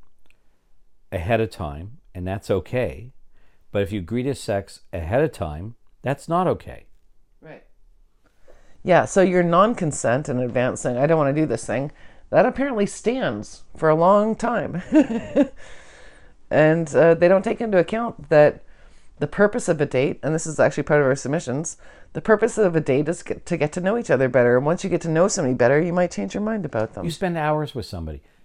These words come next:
Speaker 1: You talk to them. You share intimate moments. You have a drink. You, you watch a movie. You look out over your balcony and look at, uh, you know, it's the summertime, beautiful things are happening. You go to a beach, you talk, you do things. You're gonna evolve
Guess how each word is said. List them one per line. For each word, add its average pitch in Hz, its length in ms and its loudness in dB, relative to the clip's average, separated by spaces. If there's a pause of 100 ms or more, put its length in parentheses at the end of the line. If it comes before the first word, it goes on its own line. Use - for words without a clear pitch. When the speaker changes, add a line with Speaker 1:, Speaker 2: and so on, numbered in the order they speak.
(120)
Speaker 1:
You 110 100 -2
talk 117 360 2
to 104 80 -4
them. 78 180 -6 (340)
You 107 80 -8
share 135 320 -2
intimate 117 400 -6
moments. 104 480 -4 (100)
You 104 160 -4
have 107 180 0
a 110 40 0
drink. 95 400 -6 (460)
You, 107 360 -2
you 110 280 -2
watch 107 380 -2
a 123 40 -2
movie. 104 480 -2 (280)
You 107 180 0
look 120 240 0
out 117 260 2 (140)
over 110 200 0
your 107 140 0
balcony 98 560 0
and 87 80 -4
look 98 180 -4
at, 92 60 -6 (300)
uh, 104 120 -8
you 113 140 -8
know, 95 80 -4
it's 90 140 -10
the 113 80 -6
summertime, 110 560 -4
beautiful 107 400 -4
things 104 200 -6
are 104 100 -4
happening. 92 320 -2
You 90 60 -8
go 110 120 2
to 110 80 2
a 104 80 0
beach, 101 320 -6
you 110 80 -6
talk, - 420 -6 (380)
you 135 100 0
do 139 220 0
things. 78 380 -8 (320)
You're 131 120 2
gonna 147 160 0
evolve 127 640 2